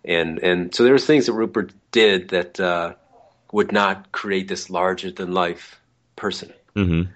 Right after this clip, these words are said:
Speaker 1: But by the same token, he did some things that were so lovable. And, and, and he just embodied this pirate spirit, which is perfect for the theme of the show, that I was not surprised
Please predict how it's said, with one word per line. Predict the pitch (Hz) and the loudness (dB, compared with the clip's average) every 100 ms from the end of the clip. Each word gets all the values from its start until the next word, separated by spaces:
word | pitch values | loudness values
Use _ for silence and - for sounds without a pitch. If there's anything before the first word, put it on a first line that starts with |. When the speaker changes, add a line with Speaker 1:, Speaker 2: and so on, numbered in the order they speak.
| _ _ _ | _ _ _
Speaker 1:
But | 104 | -4
by | 107 101 | 0 0
the | |
same | 95 135 104 | 4 2 4
token, | 180 - 90 | 2 2 -4
he | 117 139 | -6 -6
did | 110 101 92 - | -2 0 -2 -8
some | - 95 | -10 -10
things | - 92 90 87 - | -4 -2 -2 -6 -8
that | 90 85 | -6 -6
were | 90 87 85 _ _ _ _ _ - | -8 -8 -10 _ _ _ _ _ -16
so | - - 131 | -12 -6 -4
lovable. | 135 123 120 107 - - _ _ _ _ _ _ | -2 -4 -4 -8 -14 -20 _ _ _ _ _ _
And, | 95 90 85 90 | 0 0 0 -4
and, | 87 85 87 - | -6 -6 -10 -6
and | 90 87 85 | -6 -6 -12
he | 90 104 101 | -6 -2 -2
just | 101 98 - - | -2 -4 -4 -6
embodied | 95 90 90 98 104 95 | -8 -2 0 0 0 -4
this | 92 87 | -6 -8
pirate | - - 98 92 | -6 -4 -4 -4
spirit, | - - 101 85 - | -8 -4 -4 -4 -8
which | - | -16
is | - | -14
perfect | - 107 92 90 - | -8 -6 -6 -10 -6
for | 92 | -6
the | - | -2
theme | 95 90 | -2 -2
of | 80 | -2
the | - | -6
show, | - 90 78 - - - - _ | -2 0 0 -6 -16 -16 -18 _
that | - 87 - | -4 -4 -2
I | 101 | 0
was | 101 101 | 0 2
not | 117 - | 0 0
surprised | 95 107 110 98 85 82 - | -8 -2 0 0 -4 -10 -18